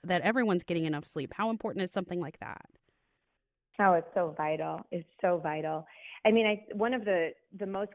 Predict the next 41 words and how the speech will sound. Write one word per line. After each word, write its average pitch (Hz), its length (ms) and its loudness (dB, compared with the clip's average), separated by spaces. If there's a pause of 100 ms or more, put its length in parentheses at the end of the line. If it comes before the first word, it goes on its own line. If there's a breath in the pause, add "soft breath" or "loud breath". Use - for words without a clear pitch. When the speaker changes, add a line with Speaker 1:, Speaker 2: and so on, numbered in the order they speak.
Speaker 2:
common 175 280 -6
complaints 165 480 -6
I 160 140 0 (100)
see 170 140 -2
among 160 280 -4
adults 156 380 0 (120)
and 175 240 -4
adolescents 156 640 -4
in 156 80 -4
my 151 180 -4
office 156 460 -2
is 147 180 -8 (100)
that 156 260 2
they 151 140 -2 (180)
can't 156 220 2 (220)
sleep. 123 280 -4 (640 loud breath)
And 180 360 6 (140)
that, 170 260 4
I 180 60 2
think, 180 220 -4
is 165 120 -4
a 165 100 -4 (120)
spillover 160 800 0
from 170 160 -10
the 165 120 -6
amount 160 260 -6
of 160 100 -8
anxiety 160 680 0
and 147 220 -8 (220)
fear 175 220 2
that 170 160 -2
many 160 260 -6
of 165 80 -6
us 165 180 -2
are 165 100 0
harboring. 175 680 0
It - 120 -14
makes 180 240 -4
it - 120 -2
very 170 220 2
difficult 233 500 -4